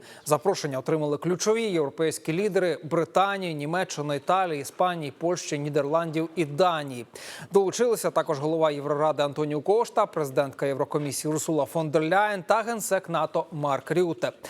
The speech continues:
Перед початком зустрічі французький лідер провів телефонну розмову з президентом Сполучених Штатів Дональдом Трампом.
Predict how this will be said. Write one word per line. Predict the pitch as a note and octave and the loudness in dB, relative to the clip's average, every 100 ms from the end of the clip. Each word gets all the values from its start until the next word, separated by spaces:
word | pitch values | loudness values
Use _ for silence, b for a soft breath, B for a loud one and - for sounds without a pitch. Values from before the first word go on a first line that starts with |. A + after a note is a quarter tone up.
| B B | B B
Перед | D#3 C#3+ | 0 2
початком | F3+ A3 G#3+ E3+ D3 | 2 4 2 0 -2
зустрічі | F#3+ - D3 | -2 -2 -6
французький | D3 D#3+ C#3+ D#3+ - D3+ | -2 0 0 -4 -2 0
лідер | D#3+ D#3 | 2 0
провів | D3+ D#3+ D#3 D3+ | 0 -2 -2 -2
телефонну | E3 E3 D#3 G#3+ G3 | 0 0 0 0 2
розмову | G3 E3+ F#3+ G3+ F3 | 0 0 0 0 0
з | |
президентом | - F3+ D3+ F3+ E3 D3+ | 0 -2 2 0 -2 -8
Сполучених | - F3 E3+ F3 - | -4 -2 -2 -4 -2
Штатів | - G3 E3 D3+ B2+ B B B | 2 4 2 -2 -6 B B B
Дональдом | F3 E3+ C3+ D3 C#3+ | 2 2 0 -2 2
Трампом. | F#3 C3 A#2+ A#2 | 2 2 -2 -12